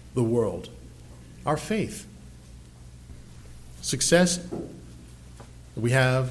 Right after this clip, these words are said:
our success in growing into the fullness of Christ is accomplished through faith.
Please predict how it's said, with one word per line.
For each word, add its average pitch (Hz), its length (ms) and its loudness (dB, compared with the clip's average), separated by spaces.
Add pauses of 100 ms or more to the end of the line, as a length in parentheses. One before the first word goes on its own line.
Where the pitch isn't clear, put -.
(140)
our 127 100 6
success 131 460 6
in 107 80 2
growing 127 420 8
into 120 180 4
the 98 80 -2
fullness 127 400 4
of 107 140 -4
Christ 113 300 2
is 131 100 0
accomplished 196 640 2
through 113 240 2
faith. 107 560 -4